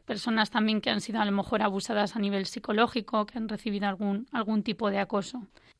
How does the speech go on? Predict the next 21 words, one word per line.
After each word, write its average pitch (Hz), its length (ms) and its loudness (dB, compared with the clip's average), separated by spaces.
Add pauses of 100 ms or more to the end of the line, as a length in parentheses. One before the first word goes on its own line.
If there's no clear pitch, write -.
Además, 226 520 8
las 220 160 6
familias 214 540 4
rotas, 269 500 8
en 233 100 2
las 214 160 4
que 240 80 2
los 208 220 0
niños, 247 280 6
sobre 220 220 0
todo, 226 240 6
pues, 214 160 0
se 226 80 0
ven 214 140 4
envueltos 214 480 4
en 208 100 4
muchas 208 300 2
inseguridades, 233 1040 4
en 208 100 2
mucho 208 200 0
desconcierto, 226 920 2